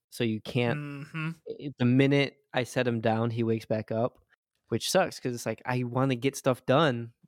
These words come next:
Speaker 1: you know?
Speaker 2: So, was Cora good? Like, you could, once she was asleep, you could put her down?
Speaker 1: Um, I wanna say yes,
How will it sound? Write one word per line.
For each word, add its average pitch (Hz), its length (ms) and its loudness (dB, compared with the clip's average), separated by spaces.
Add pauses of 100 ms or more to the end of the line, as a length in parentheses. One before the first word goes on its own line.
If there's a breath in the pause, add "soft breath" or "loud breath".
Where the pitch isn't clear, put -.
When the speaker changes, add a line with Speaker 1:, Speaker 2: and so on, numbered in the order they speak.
(140)
Speaker 1:
you 120 140 -2
know? 113 400 0 (520)
Speaker 2:
So, 202 420 0 (160)
was 175 240 0
Cora 214 640 0 (960)
good? 160 400 -2
Like, 151 260 -2
you 160 100 -2
could, 151 280 -4 (100)
once 160 200 -2
she 175 60 0
was 143 140 -4
asleep, 147 340 -2
you 135 80 -6
could 139 100 -12
put 147 120 -2
her 139 80 0
down? 135 320 -4 (1120)
Speaker 1:
Um, 180 640 8
I 175 80 4
wanna 202 280 2
say 170 240 0
yes, 113 920 0